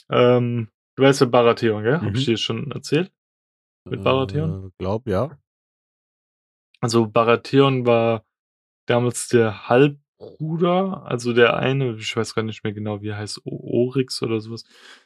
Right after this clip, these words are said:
Speaker 1: ähm, von Egon der Eroberer.
Speaker 2: Mhm.
Speaker 1: Ähm, und der Dude war halt ein Bastard. Und, ähm,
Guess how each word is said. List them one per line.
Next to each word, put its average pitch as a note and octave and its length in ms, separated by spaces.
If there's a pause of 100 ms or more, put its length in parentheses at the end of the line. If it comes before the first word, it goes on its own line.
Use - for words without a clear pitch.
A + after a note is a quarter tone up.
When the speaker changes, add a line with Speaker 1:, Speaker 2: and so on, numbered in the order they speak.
(160)
Speaker 1:
ähm, B2 640 (580)
von B2 480
Egon C#3+ 680 (420)
der A#2+ 100
Eroberer. C#3 480
Speaker 2:
Mhm. A#2+ 240 (480)
Speaker 1:
Ähm, A#2 680 (1080)
und A#2+ 480 (340)
der A#2+ 160
Dude D3+ 560 (100)
war A#2+ 140
halt A#2 240
ein G#2+ 120
Bastard. D#3+ 560 (1400)
Und, B2+ 760
ähm, B2 720